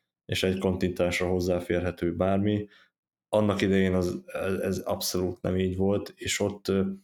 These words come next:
inkább egymástól, tehát a közvetlen környezetünkből,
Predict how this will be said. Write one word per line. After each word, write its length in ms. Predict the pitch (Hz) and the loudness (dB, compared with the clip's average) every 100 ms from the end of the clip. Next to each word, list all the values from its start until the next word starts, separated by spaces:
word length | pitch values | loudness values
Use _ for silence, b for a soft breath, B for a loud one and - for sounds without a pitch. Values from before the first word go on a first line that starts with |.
| B B _ | B B _
inkább 440 | - 123 - 101 98 | -4 0 2 0 2
egymástól, 840 | 110 101 101 95 98 - 95 92 | 0 2 2 0 0 -2 0 0
tehát 180 | 95 98 | -2 -2
a 60 | |
közvetlen 580 | 98 101 98 95 95 90 | 0 0 2 0 0 -2
környezetünkből, 1400 | - 98 95 90 92 90 95 90 92 92 92 95 90 | 0 0 2 0 -2 -2 -2 0 -2 0 2 2 0